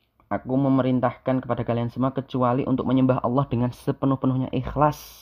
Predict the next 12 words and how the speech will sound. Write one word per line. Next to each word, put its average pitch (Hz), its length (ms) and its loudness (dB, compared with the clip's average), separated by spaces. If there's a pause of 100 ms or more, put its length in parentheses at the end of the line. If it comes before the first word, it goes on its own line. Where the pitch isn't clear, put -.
(1080)
Seperti 101 400 -2
itu. 85 240 -6
Dan 147 240 4
yang 147 80 2
kedua, 143 320 4
wa 143 160 4
qala 170 320 2
ta'ala, 160 480 0
"La 151 320 4
yan-, 139 320 2 (160)
lan, 151 540 2 (420)
lan 175 180 6